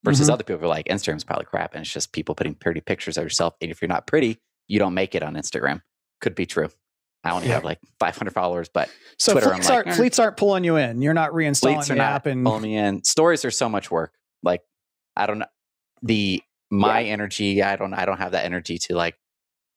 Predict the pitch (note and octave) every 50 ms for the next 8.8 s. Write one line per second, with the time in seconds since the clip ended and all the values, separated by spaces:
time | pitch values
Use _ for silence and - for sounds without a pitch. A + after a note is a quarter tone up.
0 | _ - - F2+ - E3+ F2+ F2+ F2 F2 F2 F2 F2 - _ - - G2 F2+ F2
1 | - - F#2 F2 E2 E2 E2 D#2+ - E2+ E2+ D#2+ - E2 E2 E2 E2 D#2+ _ _
2 | _ _ _ _ _ _ _ _ _ _ _ _ _ - - _ _ _ _ _
3 | _ - F2+ F2 E2 F#2 - - F#2+ F#2 F2+ E2+ F2 D#2 E2+ E2+ E2 - - F#2
4 | F2+ F2 E2+ D2+ D2+ - - - E2 F2 - - - - - - - _ _ _
5 | _ _ _ _ _ _ _ _ _ _ - - F2 - - E2+ E2 - - F2
6 | D#2+ D#2+ D#2+ D#2 - - E2 D#2 D#2 D#2 D#2+ - _ _ _ _ _ - - -
7 | _ _ _ _ _ _ _ _ - E2 E2+ - E2+ E2+ - - E2+ E2 E2 -
8 | F#2 - - E2 D#2 G2 G2 F2+ - D2+ C2 - - - -